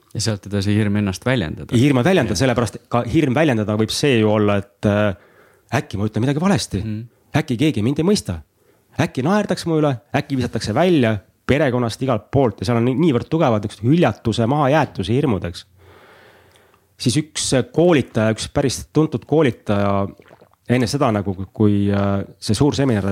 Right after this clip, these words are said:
Speaker 2: noh, järgmine tuli, ütles mulle ühe, ühe nagu hästi niisuguse hea,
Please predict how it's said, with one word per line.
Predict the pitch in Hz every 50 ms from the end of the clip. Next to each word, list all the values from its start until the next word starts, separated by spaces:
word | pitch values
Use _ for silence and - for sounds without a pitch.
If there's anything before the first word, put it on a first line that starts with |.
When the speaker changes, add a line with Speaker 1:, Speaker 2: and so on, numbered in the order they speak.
| 98 98
Speaker 2:
noh, | 90 - - 101 107
järgmine | 127 139 135 113 95 87
tuli, | 104 101 98 95 92 87
ütles | - - -
mulle | - 117 135 135
ühe, | - - 107 120
ühe | 127 127 107
nagu | 92 87 92 92
hästi | - 117 131 - - - - 95
niisuguse | 95 92 - - 98 85 - -
hea, | 117 135 156 160 131